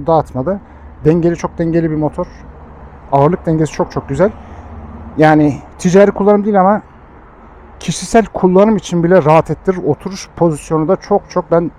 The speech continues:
memnun kaldım. Bir yetmiş beş boyla. Daha fazla öveyim mi? Güzel. Honda. Hayat Honda işte. Honda.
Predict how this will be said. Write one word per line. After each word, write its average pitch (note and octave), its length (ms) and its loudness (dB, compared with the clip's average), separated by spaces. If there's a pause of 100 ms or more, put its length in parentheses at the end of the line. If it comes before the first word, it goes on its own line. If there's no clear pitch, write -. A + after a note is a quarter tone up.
memnun D#3+ 340 0
kaldım. B2+ 360 -2
Bir D#3 120 0
yetmiş D3 400 -2
beş E3+ 220 -2
boyla. C3+ 480 2 (1700)
Daha F#3+ 140 8
fazla A3 260 4
öveyim B3+ 220 6
mi? G3+ 80 0
Güzel. G#3+ 280 4 (320)
Honda. F#3 440 4 (340)
Hayat G#3 280 4
Honda G3+ 260 2
işte. A#2+ 220 -8
Honda. A2+ 340 -2